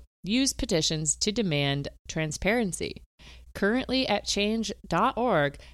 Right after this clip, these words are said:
a petition exists titled Petition to Get an Uncensored Picture of What Blake Moynes Painted at, on The Bachelorette. As of recording,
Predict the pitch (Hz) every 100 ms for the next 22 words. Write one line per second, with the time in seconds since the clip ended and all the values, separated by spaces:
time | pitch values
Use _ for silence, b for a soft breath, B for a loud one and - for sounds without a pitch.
0 | - 196 190 254 269 269 226 185 214 170
1 | - - 165 160 156 151 b b - -
2 | - 262 262 294 233 196 196 - 170 220
3 | 262 - 262 247 277 254 - 277 - 196
4 | 170 - 190 175 165 160 - 170 214 -
5 | 214 220 220 220 208 - 262 240 247 220
6 | - - 175 180 - 190 208 202 185 180
7 | 180 180 175 156 123 - - - B B
8 | B B - _ 208 233 285 294 262 269
9 | 269 240 170 151 151